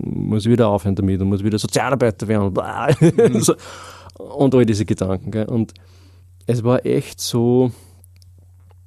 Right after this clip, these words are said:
Speaker 1: dass ich sagen muss, und mir ist <clears throat> dann im letzten Jahr oft wirklich gar nicht gut gegangen.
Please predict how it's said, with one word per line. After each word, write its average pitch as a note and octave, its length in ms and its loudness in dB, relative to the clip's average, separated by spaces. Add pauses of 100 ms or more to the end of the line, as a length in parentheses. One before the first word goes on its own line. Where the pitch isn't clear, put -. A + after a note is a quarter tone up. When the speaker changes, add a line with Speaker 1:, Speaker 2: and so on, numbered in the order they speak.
(140)
Speaker 1:
dass A2+ 160 2
ich G#2+ 100 0
sagen A2 300 0
muss, A2 300 0
und A2 220 -4
mir A2 140 0
ist - 160 -6 (180)
<clears throat> A2 200 -4
dann G#2 280 0
im G#2 220 -2
letzten G#2+ 320 0
Jahr G2+ 320 0
oft - 260 -6
wirklich G#2+ 260 -2 (180)
gar F#2 200 2
nicht A#2 200 -2
gut A2+ 260 -2
gegangen. G#2 360 0